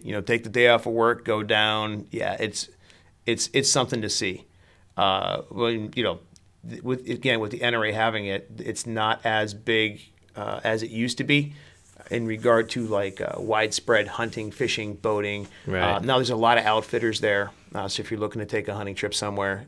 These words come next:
Speaker 1: you can't throw a rock without hitting someone that's gonna put you
Speaker 2: Yeah.
Speaker 1: on whatever you wanna
Speaker 2: Yeah.
Speaker 1: find. Uh, f-, worldwide. I mean, New Zealand, Africa, I mean, all over the place. Um, that was pretty cool. There was some really neat stuff in the R V section. I mean, there was just stuff everywhere.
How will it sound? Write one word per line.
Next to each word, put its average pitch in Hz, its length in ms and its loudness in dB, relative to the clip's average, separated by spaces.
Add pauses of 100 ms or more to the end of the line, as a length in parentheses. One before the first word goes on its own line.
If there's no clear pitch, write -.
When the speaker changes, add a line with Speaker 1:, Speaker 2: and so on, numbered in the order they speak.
Speaker 1:
you 110 200 -6
can't 104 400 -6
throw 107 200 0
a 98 60 4
rock 98 320 2
without 98 240 0
hitting 101 180 -6
someone 92 280 -4
that's 98 180 -6
gonna 92 220 -6 (240)
put 123 120 -2
you 107 120 2
Speaker 2:
Yeah. 98 80 4
Speaker 1:
on 92 180 -4
whatever 98 260 -2
you 98 140 -8
wanna 90 200 -6
Speaker 2:
Yeah. 107 60 -8
Speaker 1:
find. 85 320 -8 (580)
Uh, 101 320 -2
f-, - 340 -14
worldwide. 101 760 2 (220)
I - 60 -10
mean, 98 420 -8
New 107 140 -4
Zealand, 110 480 0
Africa, 95 760 -4 (160)
I - 40 -12
mean, 95 100 -10
all 98 160 -4
over 101 140 -2
the 95 60 -14
place. - 300 -10 (540)
Um, 95 400 -6
that 104 160 -2
was - 100 -4
pretty 110 240 -4
cool. 107 460 0
There 113 80 0
was 107 100 -2
some 113 220 -4
really 117 240 -2
neat 113 260 -4
stuff 104 540 0
in 104 240 -6
the 101 200 -8
R 107 200 4
V 104 260 -8
section. 98 640 -4
I 95 60 -8
mean, 98 220 -10
there 170 100 -2
was 143 160 2
just 101 140 -2
stuff - 240 -6
everywhere. 95 500 -6